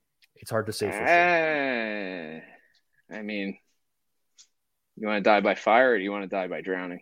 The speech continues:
Speaker 2: Like, I don't know. Like, I don't really particularly.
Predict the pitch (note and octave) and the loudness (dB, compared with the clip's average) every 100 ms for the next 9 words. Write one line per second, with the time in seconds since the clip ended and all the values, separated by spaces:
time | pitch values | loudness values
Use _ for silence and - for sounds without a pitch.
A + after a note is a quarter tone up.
0 | - E2+ - G2+ G2 F2 E2+ - G2+ F#2+ | -10 -8 0 2 2 -2 -8 -4 -2 2
1 | G2+ F#2+ - F#2+ F2+ - - F#2+ F2+ F2 | 2 0 -2 -2 -2 -4 -10 -4 -4 0
2 | E2 E2+ - | 0 0 -2